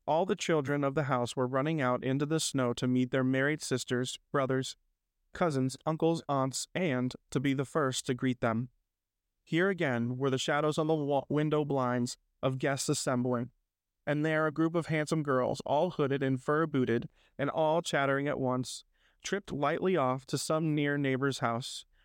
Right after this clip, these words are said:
where woe upon the single man who saw them enter, artful witches, well they knew it, in a glow. But,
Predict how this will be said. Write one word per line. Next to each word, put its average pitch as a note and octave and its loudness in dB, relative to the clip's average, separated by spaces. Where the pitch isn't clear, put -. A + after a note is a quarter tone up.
where D3 2
woe D#3 2
upon C#3 0
the C3 2
single D3+ 0
man C3 0
who C#3 4
saw C3 0
them D3 -2
enter, B2 -2
artful D#3+ 0
witches, C3 0
well C3 2
they C3 2
knew B2+ 2
it, A#2 -2
in E3 2
a D#3+ 2
glow. B2+ 0
But, - -2